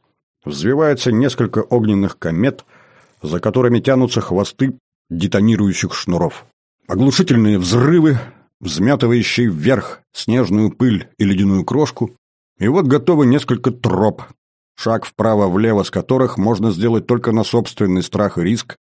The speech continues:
с большой вероятностью напороться на шальную противопехотную мину. А теперь вперёд и только вперёд. Даже после обработки тяжёлыми снарядами в развалинах опорного пункта ещё остаются живые фашисты, и дело штурмовиков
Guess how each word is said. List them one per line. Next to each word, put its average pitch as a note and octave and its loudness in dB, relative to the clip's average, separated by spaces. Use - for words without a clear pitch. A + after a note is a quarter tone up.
с E2+ -6
большой G2+ 0
вероятностью A#2 0
напороться G#2+ 0
на G2 2
шальную G#2 0
противопехотную F#2 -2
мину. E2 -2
А - -6
теперь E3 0
вперёд A#2+ 0
и F2 -4
только A2+ 0
вперёд. - -6
Даже A2+ 2
после B2+ 2
обработки B2+ 2
тяжёлыми A2+ 2
снарядами G2+ 2
в D#2+ -2
развалинах B2 2
опорного A#2+ 2
пункта C3 0
ещё C3 0
остаются B2 0
живые G2+ 0
фашисты, G#2+ -2
и E2 -4
дело G#2+ 0
штурмовиков G2 -2